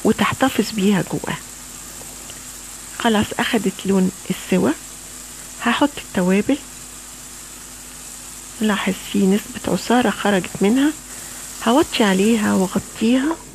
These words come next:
واسيبها تستوي. في الوقت ده هبتدي اعمل الرز،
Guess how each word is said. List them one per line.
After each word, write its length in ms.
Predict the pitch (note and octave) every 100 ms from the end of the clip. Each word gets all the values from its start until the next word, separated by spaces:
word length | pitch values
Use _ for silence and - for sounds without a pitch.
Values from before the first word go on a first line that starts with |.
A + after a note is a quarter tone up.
| - - - -
واسيبها 460 | - A#3+ D#4 C#4+ A3+
تستوي. 560 | A3 - - G#3+ G3+ - - -
في 80 | -
الوقت 380 | A3 A3+ - -
ده 240 | F#3 A#3+ D4+ - - - -
هبتدي 500 | - G#3+ - A#3 -
اعمل 440 | - G3 F#3+ F#3 G#3 - - - - - -
الرز، 320 | G3 E3+ C#3+